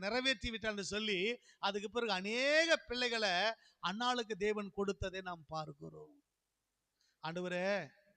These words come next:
நான் பொருத்தனை பண்ணி ஜெபிச்சேன், இந்த பிள்ளையை உமக்கு கொடுக்கணும்னு சொல்லிட்டேன், அப்படியே கொடுத்துட்டேன்பா, ஒரு பிள்ளை கொடுத்துட்டேன், இன்னும் பிள்ளைகளை கொடுத்தா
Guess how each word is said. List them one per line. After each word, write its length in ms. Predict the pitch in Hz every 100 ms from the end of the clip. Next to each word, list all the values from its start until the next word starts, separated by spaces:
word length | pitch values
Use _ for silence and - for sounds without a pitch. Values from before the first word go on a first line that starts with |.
| _ _ _ _ _ _ -
நான் 160 | 147 -
பொருத்தனை 340 | 208 220 233 226
பண்ணி 160 | 240 220
ஜெபிச்சேன், 480 | 226 226 202 247 190 - - _ _ _ _ _ _ -
இந்த 80 | 170 -
பிள்ளையை 280 | 233 269 269
உமக்கு 220 | 240 233 226
கொடுக்கணும்னு 440 | 247 254 262 254
சொல்லிட்டேன், 440 | 247 262 233 240 160 - _ _ _ _ -
அப்படியே 280 | 156 190 226
கொடுத்துட்டேன்பா, 560 | 196 196 202 190 180 175 151 - _ _ _ _ -
ஒரு 160 | 196 214
பிள்ளை 180 | 226 247
கொடுத்துட்டேன், 580 | 247 226 208 208 202 185 143 - _ _
இன்னும் 320 | 156 196 240 -
பிள்ளைகளை 280 | 202 233 233
கொடுத்தா 280 | 226 214